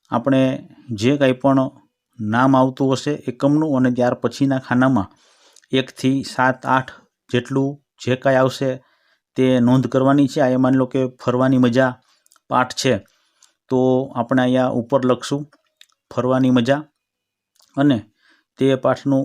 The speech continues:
અધ્યયન કાર્ય થયા પછી અહીંયા જે કાંઈ પણ વિધાનો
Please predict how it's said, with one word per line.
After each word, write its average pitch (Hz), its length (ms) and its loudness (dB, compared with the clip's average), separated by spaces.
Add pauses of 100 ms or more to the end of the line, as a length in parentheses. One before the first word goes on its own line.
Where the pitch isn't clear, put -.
અધ્યયન 127 380 0
કાર્ય 127 300 0
થયા 123 340 -2
પછી 127 280 -4 (540)
અહીંયા 131 360 2 (260)
જે 123 180 -2
કાંઈ 139 260 -2
પણ 139 160 0 (460)
વિધાનો 120 500 0